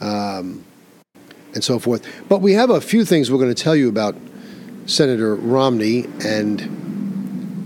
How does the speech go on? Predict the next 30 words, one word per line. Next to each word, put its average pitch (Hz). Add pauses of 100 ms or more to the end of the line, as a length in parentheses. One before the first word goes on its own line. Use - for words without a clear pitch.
(1600)
who 104
else 92
I'm -
looking -
for -
here? - (240)
Uh, 101 (600)
Pat 131
Toomey, 98
I'm -
sorry. 82 (420)
Uh, 117
that 135
doesn't 151 (760)
reflect 127
so 110
well 101
on 82
them. 180
Um, 180 (1000)
and 113
I 123
think 139
I 123
will 110 (680)
save 139
that 117
for -
the 98
last 104